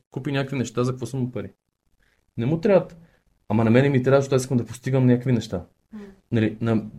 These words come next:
Speaker 1: за мен парите са средство, за да влияя или за да растат компаниите, или за да променяме някакви неща и на мен ми трябват, те идват. За този, който не му трябва за нищо, всъщност няма и да му ги дадат.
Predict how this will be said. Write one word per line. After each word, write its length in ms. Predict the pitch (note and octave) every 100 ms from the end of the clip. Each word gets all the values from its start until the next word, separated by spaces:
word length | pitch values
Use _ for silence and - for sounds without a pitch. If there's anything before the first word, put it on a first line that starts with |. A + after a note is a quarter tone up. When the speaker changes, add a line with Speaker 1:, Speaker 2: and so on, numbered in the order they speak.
| A#2
Speaker 1:
за 120 | A#2 A2+
мен 260 | A#2+ C#3
парите 240 | C3 C3+ -
са 100 | B2+
средство, 460 | B2+ A#2+ B2+ D3+
за 160 | D3 C#3
да 120 | C#3+
влияя 760 | B2+ A2+ A#2+ A2+ A2 B2+ D3+ D#3+
или 220 | D3+ B2+
за 160 | A#2+
да 180 | A2+ G#2+ G#2 - _ _ -
растат 300 | A2 A2 C#3
компаниите, 600 | C3+ B2 A#2+ D3 D3+ D#3
или 140 | C#3
за 140 | B2 A#2+
да 60 |
променяме 440 | A#2 A2 B2+ D3+ C3+
някакви 280 | C#3 C#3
неща 300 | C3 A#2 -
и 40 | D3
на 80 | C3+
мен 240 | C3+ D3+
ми 120 | C3
трябват, 420 | B2+ B2 C3+ E3 - - _ _ -
те 100 | C#3+
идват. 380 | D#3 C3 A#2+ - - _
За 240 | A#2+ A#2 - - _
този, 280 | C#3 D3+ D#3+
който 300 | D#3+ D#3+ - - - _ _ -
не 240 | B2 B2 A#2+
му 200 | C3 D#3+
трябва 220 | D#3 D3+
за 120 | C3+
нищо, 340 | B2 - - C3+
всъщност 420 | D3+ D#3 D#3 D#3+
няма 240 | D#3 D#3+
и 20 |
да 80 | D3
му 140 | D3+ C3+
ги 100 | C3
дадат. 360 | B2+ C#3+ D#3